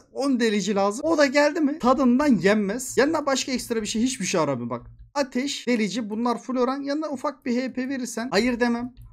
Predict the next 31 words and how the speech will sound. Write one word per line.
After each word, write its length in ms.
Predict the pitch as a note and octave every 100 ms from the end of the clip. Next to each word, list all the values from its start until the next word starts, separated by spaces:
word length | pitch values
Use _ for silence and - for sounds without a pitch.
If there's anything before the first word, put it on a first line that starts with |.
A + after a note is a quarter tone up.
| _ -
Aynı 320 | G#3 C4 A#3
zamanda 540 | F#3 F3+ F3+ E3+ D3
yakında 440 | D3+ D#3 E3+ G3+ F3+
büyülü 180 | G3+ F#3+
ormana 420 | F#3 F#3 G3 F3+
da 60 |
çıkacağız. 640 | E3 - C3+ E3+ B3 - -
Ona 180 | F#3+ C#4+
göre 380 | D4 C4 A3+
bir 160 | G#3+ G3
Efsun 460 | F#3 F#3+ - G#3 F#3+
da 120 | E3+
verirsen 480 | D#3+ D3+ C#3+ - F#3
ona 240 | A#3 A#3 G#3+
da 160 | G#3
hayır 380 | G#3 G#3+ B3 G#3+
demeyeceğim. 540 | A3+ A3+ E3 F#3 F#3+ D#3
Yüz 200 | A#3+ B3
adet 280 | A#3 A#3
Efsun'a 380 | G#3+ F#3+ - A#3
girdik. 300 | G#3+ G#3+ A#3 -
Acaba 400 | E3+ F#3 A3+ F3
birisine 460 | G3+ A3+ A#3 G#3 F#3
bile 120 | F#3
Efsun 380 | F3 F3 G3 F#3
getirebilecek 640 | F#3+ G3 G#3 G3 B3 A#3+
miyiz? 240 | A3 A3
İkisine 360 | - C3+ G3 A#3+
de 60 | C4+
mi 100 | C4
getireceğiz? 680 | B3+ B3 A3 A#3+ A3+ -